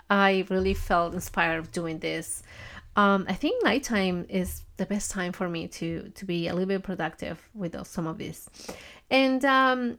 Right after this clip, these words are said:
and yeah, notice also where your thoughts are coming from. Where are all those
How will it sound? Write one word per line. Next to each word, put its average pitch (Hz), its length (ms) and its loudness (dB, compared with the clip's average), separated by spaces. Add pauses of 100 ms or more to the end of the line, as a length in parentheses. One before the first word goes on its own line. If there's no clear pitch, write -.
(140)
and 269 220 4
yeah, 311 220 6
notice 294 440 6
also 349 260 2
where 285 120 4
your 262 180 0
thoughts 247 460 0
are 247 80 0
coming 247 400 0
from. 165 380 -2
Where 208 200 6
are 247 120 6
all 226 320 8
those 214 340 2